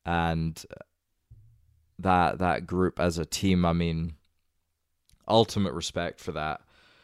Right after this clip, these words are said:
I mean, it was, it was emotional, it was inspiring, and it was just, it was just really cool to see all that kind of unfold in the way it did in what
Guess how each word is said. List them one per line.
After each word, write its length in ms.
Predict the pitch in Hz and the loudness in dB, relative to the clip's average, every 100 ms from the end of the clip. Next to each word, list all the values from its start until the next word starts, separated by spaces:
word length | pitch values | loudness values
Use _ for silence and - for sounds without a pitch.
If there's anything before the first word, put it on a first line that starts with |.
| _ _ _ _ _ - | _ _ _ _ _ -6
I 120 | 92 | -2
mean, 320 | 92 90 87 | 0 -2 -2
it 160 | 90 69 | -4 -4
was, 680 | 87 85 82 - - - - _ _ _ _ _ _ - | -6 -6 -8 -10 -10 -10 -14 _ _ _ _ _ _ -6
it 140 | 90 | -6
was 360 | 69 87 82 - - | -4 -6 -8 -12 -8
emotional, 800 | 92 90 92 - 98 92 92 87 _ _ - | -4 -2 -2 -4 -4 -2 -4 -8 _ _ -10
it 140 | 85 - | -10 -8
was 520 | 82 80 - - - | -12 -10 -12 -14 -14
inspiring, 1000 | - 78 - - - 82 87 87 87 87 | -16 -14 -10 -8 -6 -4 -2 -2 -2 -2
and 100 | 87 | -4
it 60 | 80 | -4
was 180 | 85 90 | -6 -8
just, 300 | - 95 - | -6 -6 -6
it 100 | 101 | -4
was 180 | 101 95 | -4 -4
just 260 | 120 104 | -6 -6
really 360 | 95 98 95 92 | -6 -4 -4 -6
cool 400 | - - 85 85 | -8 -8 -8 -8
to 180 | - 80 | -10 -10
see 520 | - 80 82 82 80 _ _ _ _ _ _ _ _ _ _ _ _ _ _ _ _ | -8 -8 -6 -8 -10 _ _ _ _ _ _ _ _ _ _ _ _ _ _ _ _
all 260 | 92 92 87 | 6 8 8
that 300 | 82 82 - | 6 2 0
kind 220 | 95 85 | 0 4
of 100 | 82 | 6
unfold 720 | 85 85 - - 87 82 80 | 6 6 2 4 6 6 4
in 120 | 85 | 2
the 80 | 85 | 4
way 180 | 82 82 | 2 0
it 160 | 58 82 | -4 -4
did 420 | 82 80 80 - | -4 -4 -6 -12
in 300 | - 85 82 | -6 -4 -2
what 380 | 82 90 80 - | 0 0 0 -2